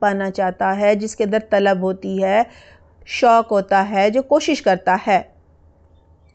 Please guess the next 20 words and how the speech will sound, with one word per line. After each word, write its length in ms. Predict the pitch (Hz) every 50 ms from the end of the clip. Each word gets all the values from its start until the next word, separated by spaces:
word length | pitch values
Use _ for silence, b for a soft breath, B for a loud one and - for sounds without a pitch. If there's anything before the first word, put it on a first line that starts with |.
| _ _ _ _ _ _ _ _ _ _
और 120 | - 262 262
जो 500 | 226 233 277 302 311 320 330 320 320 311 320 302
हदायत 380 | 262 262 233 277 302 311 320 -
पाना 240 | 294 285 285 294 311
ही 80 | 294
नहीं 140 | 285 269 262
चाहता, 380 | 247 254 220 196 196 - 190 185 - - _ -
तलब 240 | - 285 294 302 269
भी 140 | 262 277
नहीं 160 | 262 254 240 226
होती, 400 | 214 196 196 208 202 202 220 - _ _ _ _ _ _ _ _ _ _ _ _ _ -
उसे 360 | - 311 - - 440 427 392 381
कुरान 360 | - 269 254 254 269 285 294
कितना 340 | 285 277 254 262 - 269 277 277
सुनाया 440 | - 269 240 226 214 214 214 214 214
जाए, 340 | 196 208 202 196 196 202 202 - - - _ _ _ _ _ _ _ - _ _
कितनी 340 | 302 294 302 - 277 269 269
आया 340 | 254 240 226 220 226 226 226 226
समझाई 580 | - 247 214 208 208 214 247 214 214 214 220
जाए, 360 | 196 214 208 202 202 196 208